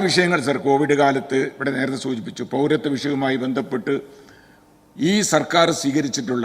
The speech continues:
അല്ലെങ്കിൽ ഇടതുപക്ഷം സ്വീകരിച്ചിട്ടുള്ള നടപടികൾ നമുക്കൊക്കെ വളരെ നന്നായി അറിയാവുന്നതാണ്, സർ. ഇപ്പം ഇവിടെ ബഹുമാനപ്പെട്ട, ഇവിടെ പല കാര്യങ്ങളും സൂചിപ്പിക്കുകയുണ്ടായി. ഞാൻ, ചില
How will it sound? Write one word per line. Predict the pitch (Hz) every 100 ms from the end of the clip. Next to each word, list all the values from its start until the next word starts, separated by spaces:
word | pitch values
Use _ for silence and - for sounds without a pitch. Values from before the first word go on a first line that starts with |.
| 113
അല്ലെങ്കിൽ | 123 135 123
ഇടതുപക്ഷം | 135 147 127 135 -
സ്വീകരിച്ചിട്ടുള്ള | 135 123 131 127 120
നടപടികൾ | 110 123 135 135 120 - - - - _
നമുക്കൊക്കെ | - 135 127 127 117
വളരെ | 117 127 143 - 113
നന്നായി | 117 127 143 151 160 - - - - - -
അറിയാവുന്നതാണ്, | 117 139 143 156 151 143 113 85
സർ. | - - - - _ _ - - - - -
ഇപ്പം | 156
ഇവിടെ | 151 165 160 170 - - - - _ _ _ -
ബഹുമാനപ്പെട്ട, | 139 151 143 139 147 127 - - - 135
ഇവിടെ | 147 147 143 151 156
പല | - 165
കാര്യങ്ങളും | 160 160 170 147
സൂചിപ്പിക്കുകയുണ്ടായി. | 147 123 117 117 110 101 85 - - - _ _ _ _ _ _ _ 127
ഞാൻ, | 135 170 160 - - - - - _ _ _ _
ചില | -